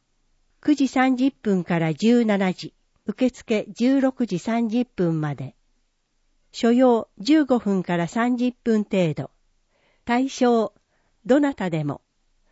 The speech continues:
小学三年生以下は要保護者同伴。混雑時の人数制限あり。費用、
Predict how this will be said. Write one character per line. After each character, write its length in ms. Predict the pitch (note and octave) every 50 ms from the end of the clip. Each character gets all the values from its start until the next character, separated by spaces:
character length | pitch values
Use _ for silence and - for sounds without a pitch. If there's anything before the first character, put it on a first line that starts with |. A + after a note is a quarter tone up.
| _ _ _ -
小 280 | - - C4+ C#4+ C#4+ C4+
学 180 | C#4 C#4+ -
三 300 | - - C4+ C4+ C4+ C4
年 200 | C4 C4+ C4+ C4+
生 300 | C4 - C4+ C4 C4 B3+
以 60 | B3+
下 160 | - - F3 E3
は 160 | E3 D#3+ -
要 240 | A3+ A3 C4 B3 A3
保 160 | F#3+ E3+ F3+
護 120 | F#3 A3+ B3+
者 200 | - F#3+ D#3+ D3
同 180 | E3 D#3+ D#3
伴。 380 | D3 - D#3 D3+ C#3+ B2+ C#3+ - _ _ _ _ _ _ _ _ _ _ _ _ _ _ _ _ _ _
混 260 | - - C4 D4+ D4
雑 260 | C4+ D4+ D4+ - D4+ C#4
時 180 | - A3+ F#3+
の 140 | E3+ E3+ F3+
人 300 | G3 F#3 A#3+ C#4 C#4 C#4+
数 240 | - D4 D4 C#4+ C#4
制 260 | - C#4+ C#4 C4+ B3+
限 380 | G#3+ F#3+ F3+ E3 D3+ D#3 - G3
あ 100 | F3 E3+
り。 180 | C#3+ C#3+ - _ _ _ _ _ _ _ _ _ _ _ _ _ _ _ _ _ _ _ _ _
費 200 | - D#4+ E4 E4
用、 340 | D#4 C4+ G3+ F3+ D#3+ C#3+